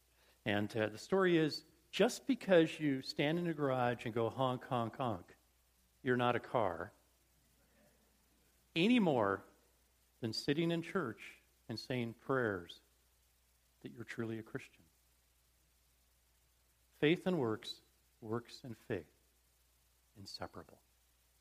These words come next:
Amen. Here at Faith Covenant Church, we are blessed to try to live out our faith and our works,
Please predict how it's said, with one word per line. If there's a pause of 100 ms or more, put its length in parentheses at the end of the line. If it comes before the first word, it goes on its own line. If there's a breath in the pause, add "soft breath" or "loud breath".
(760)
Amen. (2500 soft breath)
Here
at
Faith
Covenant
Church,
we
are
blessed
to
try
to
live
out
our
faith (340 soft breath)
and
our
works,